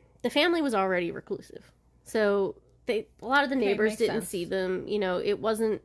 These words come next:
Speaker 1: unusual. They kept to themselves a lot. I'm not sure about, like, extended family, but
Speaker 2: Mm-hmm.
Speaker 1: you don't always talk to your extended, I mean, now I think we are more in touch because of cell phones,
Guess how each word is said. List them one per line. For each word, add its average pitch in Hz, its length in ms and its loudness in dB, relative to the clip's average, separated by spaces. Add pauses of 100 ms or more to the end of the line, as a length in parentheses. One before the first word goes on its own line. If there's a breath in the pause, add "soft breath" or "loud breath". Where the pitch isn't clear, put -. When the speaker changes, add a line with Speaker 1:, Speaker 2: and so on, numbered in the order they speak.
(280)
Speaker 1:
unusual. 185 800 -4 (360 soft breath)
They 220 80 -4
kept 277 220 -4
to 294 80 -4
themselves 202 440 -2
a 202 60 -4
lot. 190 320 0
I'm 240 140 -2
not 269 180 0
sure 254 160 -2
about, 220 200 -2
like, 220 140 -4
extended 196 580 -4
family, 208 440 -2
but 226 280 -2
Speaker 2:
Mm-hmm. - 80 -16 (500)
Speaker 1:
you 285 160 -2
don't 349 180 0
always 214 340 0
talk 214 260 0
to 220 80 -6
your 208 100 -2
extended, 208 380 -4
I 208 60 -2
mean, 240 220 0
now 254 260 2
I 269 80 2
think 262 320 -4
we 226 340 -6
are 202 120 -2
more 208 200 -2
in 208 80 -4
touch 214 280 -8
because 208 240 -6
of 190 80 -6
cell 196 180 -2
phones, 226 380 -4